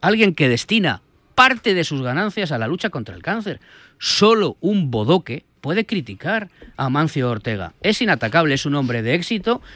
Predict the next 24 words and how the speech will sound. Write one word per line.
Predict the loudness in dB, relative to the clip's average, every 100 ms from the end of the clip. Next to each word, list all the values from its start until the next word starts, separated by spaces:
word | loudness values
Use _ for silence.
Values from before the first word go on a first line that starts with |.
| -4
al | -2 0
que | 0
hay | 2
que | 2
aplaudir | 2 2 2 0
constantemente. | -2 -4 -4 -4 -6 -6 -6 -4
Un | -2
empresario | -2 0 2 4 4 2
de | 2
éxito | -2 -4 -4 -6 -10 -20 -2
que | -2
parte | -2 4 4 4 2
de | 2
sus | 2 2
ganancias | 2 0 0 0 2
las, | 2 0 -4
las, | -2 -2 -4
las, | -2 0 0 -4
las | -2 0
destina | 0 2 2 2
al, | 0 2 0 0
al | -2
beneficio | -2 -2 -2 -2
común. | -2 -6 -6